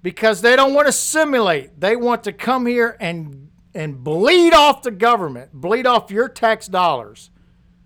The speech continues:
and live in the country, but not assimilate so we can communicate and,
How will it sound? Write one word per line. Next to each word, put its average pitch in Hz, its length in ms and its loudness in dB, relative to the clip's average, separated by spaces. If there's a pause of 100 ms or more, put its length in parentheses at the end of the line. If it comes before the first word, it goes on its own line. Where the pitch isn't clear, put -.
(800)
and 208 180 0
live 240 340 2
in 240 120 -2
the 233 80 0
country, 226 520 -6 (1700)
but 190 160 -2
not 233 200 0
assimilate 233 760 0
so 208 180 -2
we 214 520 -4
can 240 340 -4
communicate 208 1000 -6
and, 151 340 -10